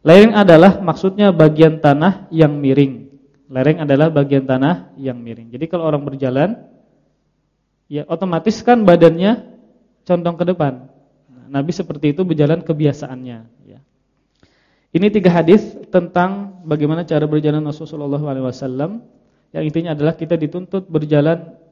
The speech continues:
tidak boleh berjalan sombong, congkak, ya. Sebagaimana firman Allah Subhanahu wa taala, "Waqsh-, waqsid fi masyik." Dan sederhanalah dalam berjalan.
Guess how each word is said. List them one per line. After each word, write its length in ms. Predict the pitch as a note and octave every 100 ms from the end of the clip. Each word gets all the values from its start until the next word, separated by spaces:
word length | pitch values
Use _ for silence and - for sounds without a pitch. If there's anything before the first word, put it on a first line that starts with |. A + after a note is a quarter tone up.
| _ _ _
tidak 240 | - C#3+ C#3
boleh 240 | C#3+ D3
berjalan 400 | D3 C#3+ C#3 C3+
sombong, 480 | - D3+ D3+ E3+ F#3+
congkak, 400 | E3 D3 D#3 D#3
ya. 240 | C#3 D3 E3 _ _ _
Sebagaimana 560 | D3 C#3+ C#3 C#3+ E3
firman 240 | E3+ D3+ D3
Allah 240 | D#3 D#3+
Subhanahu 400 | D#3 D3+ D3 C#3
wa 60 | C#3
taala, 260 | C3+ D#3+ E3
"Waqsh-, 640 | D3 E3 - - - - -
waqsid 540 | E3 D#3+ - F#3 F#3
fi 160 | - D#3
masyik." 540 | D3 C#3+ - C#3+ _ _ _ _ _
Dan 320 | - D3+ E3
sederhanalah 560 | D#3+ D3+ C#3+ D3 C#3+ E3
dalam 400 | D#3 C#3 E3+ G3 - _
berjalan. 480 | C#3 C3+ A#2+ A#2 A2+